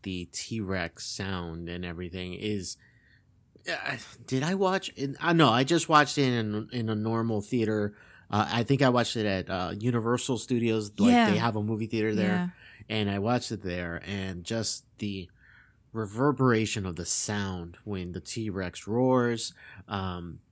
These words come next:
Speaker 1: just
Speaker 2: The fact
Speaker 1: all
Speaker 2: that it's
Speaker 1: these
Speaker 2: giant
Speaker 1: things.
Speaker 2: on screen.
Speaker 1: Oh, I know.
Speaker 2: <laughs>
Speaker 1: Just exactly. You're, you're getting the full immersion of what Spielberg brought to theaters back,
Speaker 2: Mm-hmm.
Speaker 1: you know, in nineteen ninety-three.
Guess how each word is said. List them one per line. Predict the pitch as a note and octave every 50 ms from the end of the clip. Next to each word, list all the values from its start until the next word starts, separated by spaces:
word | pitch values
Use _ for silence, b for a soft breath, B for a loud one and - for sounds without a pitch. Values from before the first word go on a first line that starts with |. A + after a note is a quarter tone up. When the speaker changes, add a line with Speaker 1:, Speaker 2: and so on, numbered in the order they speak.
| _ _ _ _ _ _ _ _ -
Speaker 1:
just | - D3+ E3 - - - - - _ _ _ -
Speaker 2:
The | A#3 G3+
fact | - B3 B3 -
Speaker 1:
all | F3+ G3+
Speaker 2:
that | -
it's | D4 A3+
Speaker 1:
these | G3 -
Speaker 2:
giant | - A3 G3+ G3 G3+ G#3+ A3 A3 -
Speaker 1:
things. | -
Speaker 2:
on | F#3 G3+
screen. | F#3+ - - - F3+ F#3 F#3+ F#3+ A3+
Speaker 1:
Oh, | A#3 A#2+ A2+
I | G#2+ G2+
know. | F#2+ G#2+ B2 A#2 F#2+ E2 D#2 - - A3 -
Speaker 2:
<laughs> | - - C3
Speaker 1:
Just | A2 B2+ A#2+ - b b b b b b b -
exactly. | - B2+ B2 D3+ F#3 G#3 G#3 G#3 - G#2+ G#2
You're, | G#2 A#2+ C#3+ D#3+ D#3 -
you're | D3 D3+ D3+
getting | B2+ - D3+ E3 F3 F#3 G3 F#3+ F#3 F3 - - -
the | C#3 C3+ C3
full | C3+ - - D3 D3 D3 C#3+ C#3 C3+ -
immersion | C3+ C3 B2 A#2 A#2+ B2 B2+ B2 A2+ - B2+ A#2+ A#2
of | A2 G#2 G#2
what | A2 A2 G#2 G2+ - -
Spielberg | - - - - _ - C3 C3 B2+ A#2+ A2+ A#2+ A#2 G#2+ G#2+ G#2 G2+ F#2 - - _ _ _ _ _ _ -
brought | B2 A#2+ A#2 A#2+ A#2+ A#2 G#2 - _ _ -
to | - - F3+ F3+
theaters | D#3 - C#3+ B2+ A#2 G#2+ G#2 G2+ G2+ F#2+ -
back, | - - G#2+ G#2 G2+ F#2+ F2+
Speaker 2:
Mm-hmm. | F#3 F3 E3+ F3 - -
Speaker 1:
you | B2 G2+
know, | F#2 F2 F2
in | G2 G2+
nineteen | G2 G2 G2 F#2+ - F#2
ninety-three. | F2 F2 F2 E2 E2+ - - - - -